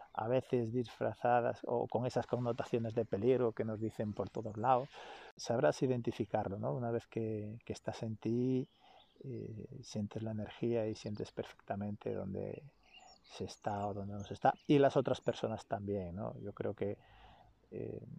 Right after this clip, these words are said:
esa energía se transmite y, y por eso pasan estas cosas. Estoy muy contento, la verdad, de cómo va el viaje, porque llevo dos días, o sea,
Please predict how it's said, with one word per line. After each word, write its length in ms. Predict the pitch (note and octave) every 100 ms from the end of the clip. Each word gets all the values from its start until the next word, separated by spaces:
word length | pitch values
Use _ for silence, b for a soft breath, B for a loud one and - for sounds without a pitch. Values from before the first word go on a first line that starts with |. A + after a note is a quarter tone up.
| -
esa 220 | - - G#2+
energía 460 | F#2+ - A2 G#2
se 160 | - G#2
transmite 640 | G#2 - G#2+ G#2+ - A#2
y, 220 | A2 G2+ G#2
y 40 |
por 160 | - G2
eso 180 | -
pasan 320 | - - - F#3+
estas 220 | - -
cosas. 440 | - - - - - - _ _ _ - B B B B B B _ _ _ _
Estoy 640 | - - - - - G2 F#2+
muy 160 | A2+
contento, 580 | - F#2+ - G2+ E3+ E4 _ _ _ _ -
la 80 | G#2
verdad, 440 | G#2 G2+ A#2+ D3+ -
de 100 | A2
cómo 260 | - G2+
va 140 | G#2 G2+
el 40 |
viaje, 320 | A2 A2+ -
porque 300 | E3+ - -
llevo 240 | G2+ G2+ F#2
dos 260 | C#3 B2
días, 500 | F#2+ G#2 B2 D3+ - - - _
o 20 |
sea, 200 | - -